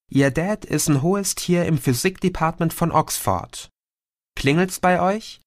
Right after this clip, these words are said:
Oxford. Da will Doktor Rumi Red hinbringen. Madisons Paar kennt alle Institutionen im Umkreis von zig Meilen.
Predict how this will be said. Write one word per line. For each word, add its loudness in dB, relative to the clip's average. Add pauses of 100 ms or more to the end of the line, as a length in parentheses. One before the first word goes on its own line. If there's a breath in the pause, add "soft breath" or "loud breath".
(120)
Oxford. -2 (560)
Da 2
will 2
Doktor 0
Rumi 2
Red 0
hinbringen. -2 (840)
Madisons 0
Paar 0
kennt -2
alle 4
Institutionen 0
im 0
Umkreis -2
von -2
zig -2
Meilen. 0